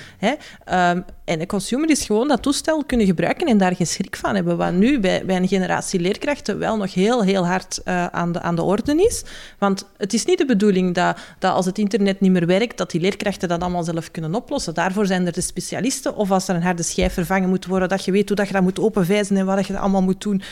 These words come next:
Daarvoor zijn de specialisten. Maar om van de kinderen goede consumers te maken. En wij zijn dat momenteel zelf niet. En wij geven dat ook niet door aan die, aan die kinderen,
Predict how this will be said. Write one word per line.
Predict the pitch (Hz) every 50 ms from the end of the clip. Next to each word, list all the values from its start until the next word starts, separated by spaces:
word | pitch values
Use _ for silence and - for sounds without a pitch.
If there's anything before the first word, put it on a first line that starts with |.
| - - -
Daarvoor | - 180 196 233 233 247 254
zijn | 220 214 196
de | 190
specialisten. | 185 - - 196 185 - - 175 185 233 - - - 233 - - - - - -
Maar | - 202 190 - - - - -
om | - 196 208
van | 190 190 180
de | 180 175
kinderen | 170 - 240 240 294 330 339 359 359 349 - - - -
goede | - 247 269 285 247 277
consumers | - 202 180 - - - 208 247 277 285 233 - -
te | - 175
maken. | 170 165 156 165 - - - -
En | - 185 196 190 - _ _
wij | 180 190 202 202
zijn | 196 214 202
dat | 196 190
momenteel | 196 196 196 196 185 185 190 190 180 175
zelf | 170 196 220 294 339 330 -
niet. | - 359 392 415 403 -
En | - 220
wij | 220 214
geven | 196 - 220 208 196 190
dat | 185
ook | - 208 226 -
niet | 233 220 190
door | - 196 208 240 269 285 -
aan | - 190 190 190
die, | 175 175 175 175 175 -
aan | - 180 180
die | 180 175 170
kinderen, | - - 254 311 339 349 381 403 427